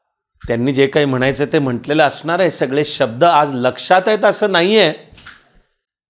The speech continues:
पण आयुष्याच्या प्रवासामध्ये पुढे भगवद्गीतेचा माझा, माझा एक अत्यंत नम्रपणाने वापरण्याचा शब्द आहे साक्षात्कार. हाच माझा शब्द आहे,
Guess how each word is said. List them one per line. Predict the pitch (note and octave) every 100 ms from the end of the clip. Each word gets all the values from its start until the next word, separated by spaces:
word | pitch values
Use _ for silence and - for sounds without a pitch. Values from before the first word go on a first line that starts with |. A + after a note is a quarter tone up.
| _ _ -
पण | C#3+
आयुष्याच्या | C3 C#3 F#3 F#3 - F3+ - F#3
प्रवासामध्ये | F3+ D3 C#3+ D3 C#3+ D3 C#3+ C3+ C#3+
पुढे | C#3+ B2+ A#2+ C#3 C#3+
भगवद्गीतेचा | A#2+ G#2 A2 B2+ B2 A2+ A#2+ A#2+ A#2+ A#2 B2+ B2 A#2+
माझा, | C3 G2+ G2+ G2+ G2+ - _ _ -
माझा | G#2+ G#2+ A2
एक | A2
अत्यंत | G#2+ - A#2+ A#2 B2
नम्रपणाने | A2 G#2+ A2 A#2+ A#2+ A2+ A#2
वापरण्याचा | G#2+ G2 G#2+ G#2 G#2+ A#2
शब्द | - G#2 E2
आहे | G#2+ E3 - _ _ _
साक्षात्कार. | _ - G#2 - - A2 - - D2 - _ _ _ _
हाच | D#3 D#3
माझा | G2 F2+
शब्द | - F#2 D#2+
आहे, | -